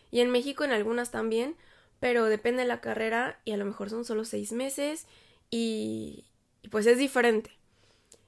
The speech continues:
Y aquí son las pasantías, y luego cuando están haciendo el máster hay una opción que es la alternancia, que es lo que les hablaba en el primer episodio. ¿La alternancia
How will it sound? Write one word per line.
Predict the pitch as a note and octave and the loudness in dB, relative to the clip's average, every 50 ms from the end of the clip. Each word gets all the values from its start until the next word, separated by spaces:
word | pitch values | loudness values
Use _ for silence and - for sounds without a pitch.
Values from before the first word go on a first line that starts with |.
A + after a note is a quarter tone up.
| _ _ | _ _
Y | - A#3 | 0 2
aquí | A3 A3 G#3+ A3+ - B3+ C4+ C#4 C#4+ D4 D4+ - - - _ _ _ _ _ | 2 2 2 -2 -4 -4 -4 -4 -2 -4 -4 -6 -8 -12 _ _ _ _ _
son | - - A#3+ | -4 -2 0
las | A#3+ A#3 A#3 | 0 0 0
pasantías, | - A3 - G#3+ G#3 G#3 A3 A#3 A#3 B3 C4+ C4+ - - _ | -4 -4 -4 -4 -4 -4 -2 -2 -2 -2 -2 -4 -10 -12 _
y | - A#3 | -8 -6
luego | A3 G#3+ G#3+ G#3 G#3 G3+ | -4 -4 -4 -4 -6 -6
cuando | - G#3 G#3 G#3+ | -8 -8 -8 -8
están | A3 - - C4+ D4 D#4+ | -8 -6 -6 -6 -4 -4
haciendo | E4 E4 D4+ D4 D4 | -4 -4 -4 -4 -4
el | C#4+ | -4
máster | C#4 C4+ C4 C4 - - A#3+ A#3 A#3 - - - | -4 -4 -6 -6 -6 -6 -4 -4 -4 -6 -8 -8
hay | - A3+ A3+ | -6 -4 -4
una | A3+ A3 A3 | -2 -2 -4
opción | G#3+ - - C4+ C4 B3+ | -4 -6 -6 -6 -6 -6
que | - - | -6 -8
es | G#3+ G#3+ | -8 -6
la | G3+ | -6
alternancia, | G3 G3+ G#3 G#3+ G#3 B3 C4+ C4+ C4 - A3+ G#3+ - - - - - - - - | -6 -4 -6 -6 -6 -4 -6 -6 -6 -8 -10 -12 -14 -18 -20 -20 -20 -20 -18 -4
que | - B3 | -2 0
es | A#3 | 2
lo | B3 A#3 | 2 2
que | A#3 A#3 | 2 0
les | A3+ G#3+ G#3+ | 0 0 0
hablaba | A3 G#3 G#3 G#3+ G#3 G#3 G#3 | 0 0 2 2 2 2 2
en | G#3 G3+ | 0 0
el | G3+ | -4
primer | G3+ G3 G#3 G3 F#3+ | -6 -8 -8 -6 -6
episodio. | F#3+ G3+ - G3+ - B3 A#3+ A3+ G3 G3+ - _ _ _ _ _ _ _ _ _ _ _ _ _ _ _ _ _ _ _ _ - - - - - _ _ | -6 -8 -8 -6 -2 2 2 2 2 0 -6 _ _ _ _ _ _ _ _ _ _ _ _ _ _ _ _ _ _ _ _ -20 -20 -20 -20 -20 _ _
¿La | - B3 C4 | -2 0 2
alternancia | C4+ C4+ C4+ C#4+ D4+ D#4 D#4 D#4+ D#4+ D#4+ D#4+ E4 D4 C#4+ D4+ - - | 2 2 0 0 -2 0 0 -2 -2 -2 -2 -2 -2 -4 -4 -6 -8